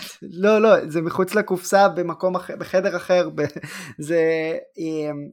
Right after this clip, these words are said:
אתה צריך את קרי בחמישייה כדי שההרכבים שאתה רוצה שישחקו הכי הרבה, ישחקו הכי הרבה. אם קרי עולה מהספסל, זה מגביל את כמות הדקות שאתה יכול לתת לו יחד עם ההרכבים שאתה רוצה, אה, זה, כי,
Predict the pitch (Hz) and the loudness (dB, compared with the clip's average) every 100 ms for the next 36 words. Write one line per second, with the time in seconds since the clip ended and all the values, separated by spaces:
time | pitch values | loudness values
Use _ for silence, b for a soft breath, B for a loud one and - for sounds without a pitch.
0 | - 156 151 160 165 185 196 - 180 175 | -16 -12 -6 -4 -4 -4 -6 -4 -2 -2
1 | 180 156 151 151 - 165 185 185 156 156 | -2 -2 -2 -4 0 2 2 0 -4 -4
2 | 156 B B B _ - 151 139 151 165 | -4 B B B _ -2 -2 -2 -4 -4
3 | 175 180 165 151 165 180 160 156 - 160 | -2 -2 -2 -2 -2 -2 -4 -6 -4 -4
4 | - 156 147 160 147 147 - 151 - 143 | -2 -4 -2 -4 -6 -12 -8 -8 -6 -8
5 | 131 131 - 143 165 170 160 156 165 156 | -6 -10 -10 -10 -6 -2 0 0 -2 -4
6 | 147 - 180 185 196 B B B - 143 | -8 -6 2 2 2 B B B -10 -6
7 | 151 135 139 175 180 151 160 160 156 147 | -6 -4 -2 -2 -2 -4 -4 -4 -6 -4
8 | 160 156 156 147 151 151 160 156 147 156 | -4 -2 -4 -2 -4 -4 -6 -4 -4 -4
9 | 147 147 139 147 147 143 147 135 139 - | -8 -8 -10 -10 -10 -10 -10 -10 -10 -8
10 | 147 147 B B B B 147 147 143 147 | -8 -8 B B B B -6 -6 -4 0
11 | 226 220 160 | 0 2 -2